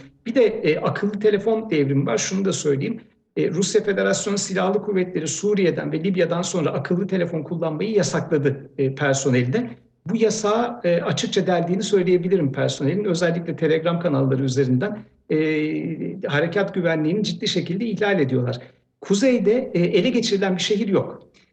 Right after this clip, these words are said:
E, Kiev ele geçirilmiş değil, Kiev muhasara altına alınabilmiş de değil. Harkov çok ağır bombalanıyor ve savaş suçu da işleniyor.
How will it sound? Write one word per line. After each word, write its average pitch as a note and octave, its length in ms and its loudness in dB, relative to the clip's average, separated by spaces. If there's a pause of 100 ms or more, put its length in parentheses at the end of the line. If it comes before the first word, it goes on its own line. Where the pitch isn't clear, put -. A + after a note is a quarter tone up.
(160)
E, D3 220 2
Kiev G#3+ 300 4
ele G3+ 160 4
geçirilmiş F3+ 640 -2
değil, G#3 160 -4
Kiev F#3+ 380 2
muhasara E3 420 0
altına F3+ 300 0
alınabilmiş E3+ 600 0
de C3 80 0
değil. D#3 180 2
Harkov G#3 460 2
çok A#3 280 0
ağır C#3 200 2
bombalanıyor C#3 520 2
ve D#3 60 0
savaş G3+ 340 0
suçu C#3 320 -6
da B2 180 -4
işleniyor. C#3 560 2